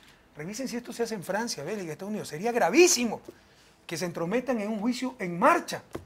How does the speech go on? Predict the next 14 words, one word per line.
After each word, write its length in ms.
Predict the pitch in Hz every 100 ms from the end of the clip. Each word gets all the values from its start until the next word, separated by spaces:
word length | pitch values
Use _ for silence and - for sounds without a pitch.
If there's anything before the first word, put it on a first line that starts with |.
| - _ _ _ -
que 100 | 175
den 160 | 208 294
opiniones. 600 | 302 240 202 294 294 175
Lo 80 | 156
que 60 |
usted 140 | - 240
acaba 240 | 247 240
de 60 | 240
dar 80 |
es 60 | 240
una 120 | 247
opinión 420 | 214 233 208 247
absolutamente 680 | 160 - 170 220 214 208 220
subjetiva, 600 | 190 190 170 156 269 262